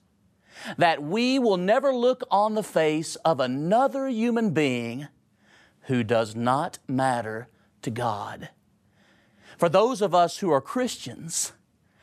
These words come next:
how well do we convey that thought, that concept, that every soul matters to God?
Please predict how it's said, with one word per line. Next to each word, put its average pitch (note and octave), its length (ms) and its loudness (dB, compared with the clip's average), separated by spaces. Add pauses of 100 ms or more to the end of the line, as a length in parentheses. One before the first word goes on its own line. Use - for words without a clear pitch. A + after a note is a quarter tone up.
(240)
how C#4 280 6
well A3 440 4
do F3+ 160 -2
we F#3 140 0
convey F3+ 500 2
that F#3+ 360 2
thought, E3+ 500 0 (480)
that F#3+ 240 2
concept, - 920 -6 (800)
that C#3 460 0
every G#3 680 0
soul A#2+ 880 0
matters A2+ 760 -2
to B2+ 120 -4
God? G#2 600 -8